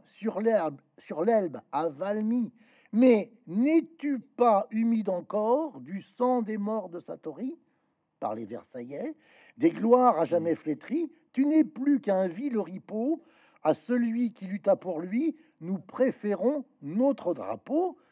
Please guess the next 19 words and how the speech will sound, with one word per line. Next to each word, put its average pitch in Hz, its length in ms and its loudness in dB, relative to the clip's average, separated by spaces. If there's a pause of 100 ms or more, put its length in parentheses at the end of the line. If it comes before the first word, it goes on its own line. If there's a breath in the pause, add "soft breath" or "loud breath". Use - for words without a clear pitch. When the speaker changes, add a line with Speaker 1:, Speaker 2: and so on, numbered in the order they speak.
(300 soft breath)
Speaker 1:
le 285 160 -8
rouge, 277 540 -2 (180)
évi-, 247 240 -10
évidemment, 294 640 -2
hein, 202 260 -6
euh, 120 220 -10 (400 soft breath)
euh, 131 360 -2 (680 soft breath)
qu-, 262 200 -18 (280)
comment 349 180 -2
est-ce - 160 -2
qu'on 226 160 0
explique 240 500 -4
aujourd'hui, 156 380 -2
selon 156 320 -4
vous, 247 280 -6
l'attachement, 220 680 -2
finalement, 185 720 -4
des 170 220 -8
Français 208 640 -6